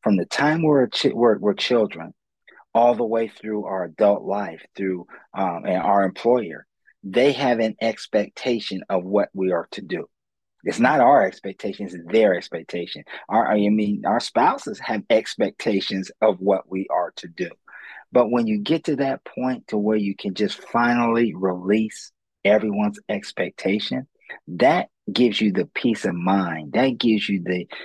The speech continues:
the, the wherewithal to tackle and deal with anything that may come your way. You look at it in a different perspective.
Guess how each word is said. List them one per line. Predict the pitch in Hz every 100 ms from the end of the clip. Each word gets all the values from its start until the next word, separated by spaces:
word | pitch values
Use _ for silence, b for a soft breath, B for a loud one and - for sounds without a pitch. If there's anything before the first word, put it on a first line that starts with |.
| B -
the, | 95 90
the | 95 87
wherewithal | 98 131 127 110 - 95 95
to | - 98
tackle | - 135 131 - 120 113
and | 104 90
deal | 90 123 110
with | 95 _ -
anything | 123 143 147 123 123
that | 117 107
may | 107 104
come | - 110 104
your | 98
way. | 95 120 156 - B B -
You | 131
look | 143 143
at | 143 127
it | 123
in | 113
a | 110
different | 120 113 104
perspective. | 98 - - 120 - 123